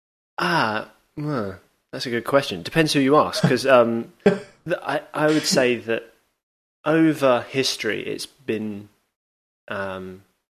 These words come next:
Speaker 1: primarily considered that ghosts are, uh, the spirits, or either the spirits of those who've died, or some sort of imprint left by them in some sense.
Speaker 2: Mm.
Speaker 1: And so it's like the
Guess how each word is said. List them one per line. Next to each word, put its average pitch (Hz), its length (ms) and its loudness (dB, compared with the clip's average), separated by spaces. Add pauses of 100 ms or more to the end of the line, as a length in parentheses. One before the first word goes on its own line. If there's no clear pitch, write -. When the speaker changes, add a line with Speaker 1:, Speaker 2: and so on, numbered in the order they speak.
(140)
Speaker 1:
primarily 107 960 -2 (500)
considered 113 420 -6
that - 180 -10
ghosts 107 400 -4
are, 98 360 -4 (500)
uh, 95 280 -10 (100)
the 101 60 -18
spirits, - 840 -6 (260)
or 135 300 4 (680)
either 151 200 4
the 120 160 -10
spirits - 540 4
of 107 200 -6
those 101 300 -4
who've 95 240 -8
died, 104 440 -2
or 110 400 -2 (120)
some 127 360 -2
sort 120 360 -4
of 104 240 -8 (100)
imprint 120 680 -6
left 104 420 -4
by 90 180 -6
them 87 280 -12
in 95 140 -14
some 98 420 -10 (140)
sense. 87 340 -8 (340)
Speaker 2:
Mm. - 20 -12 (560)
Speaker 1:
And 110 60 -10
so 110 240 2
it's - 180 -4
like 117 320 -2
the 117 80 2